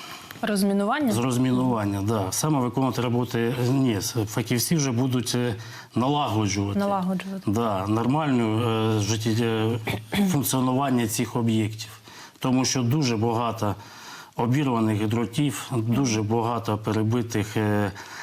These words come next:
Speaker 2: саме мереж газопостачання. Е, об'єкти, саме ці газові вузли, ну, от, електропідстанції мінуються, ну, от, ворогом,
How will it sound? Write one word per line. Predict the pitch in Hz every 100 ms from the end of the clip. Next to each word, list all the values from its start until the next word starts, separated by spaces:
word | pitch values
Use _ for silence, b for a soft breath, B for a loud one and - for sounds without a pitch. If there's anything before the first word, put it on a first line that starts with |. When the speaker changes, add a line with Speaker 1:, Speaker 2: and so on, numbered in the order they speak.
| B
Speaker 2:
саме | - - 110 107
мереж | 107 117 123 113 -
газопостачання. | 107 107 110 101 107 113 - 104 131 131 123 110 107 107 B B -
Е, | 113 113
об'єкти, | 120 127 151 151 - 120
саме | 110 123 110 110
ці | 107 - 113 110 107 101 107
газові | 123 107 104 110
вузли, | 107 110 110 117 131 135 - B B B B -
ну, | 110 220 110
от, | 110
електропідстанції | 110 107 113 110 117 101 - 135 123 - 110 104
мінуються, | 110 120 139 131 120 104 - 110 107 - B B B B -
ну, | 117 117
от, | 110
ворогом, | 107 120 113 113 104 107 95